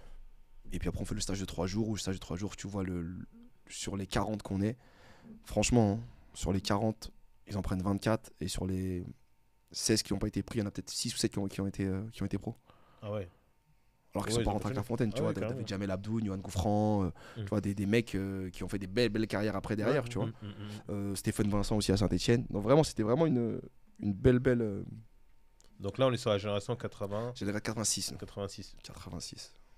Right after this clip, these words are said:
Speaker 1: La génération Clairefontaine où je pense où on a eu, euh, sûrement, euh,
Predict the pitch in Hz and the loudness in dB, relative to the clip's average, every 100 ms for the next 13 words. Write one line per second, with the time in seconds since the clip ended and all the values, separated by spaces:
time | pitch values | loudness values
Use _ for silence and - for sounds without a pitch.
0 | - - 92 85 - 90 - - 95 104 | -18 -12 -8 -6 -6 -8 -8 -8 -4 -4
1 | 92 - 101 101 - 95 90 98 95 90 | -4 -4 -4 -2 -4 -2 0 0 0 -2
2 | 76 - - - - - - - - - | -6 -14 -20 -20 -20 -20 -20 -20 -20 -20
3 | - _ - - - - 101 110 113 117 | -20 _ -18 -10 -4 -2 0 2 4 2
4 | 110 - _ - - 92 95 92 | 0 -6 _ -16 -6 -2 -2 -2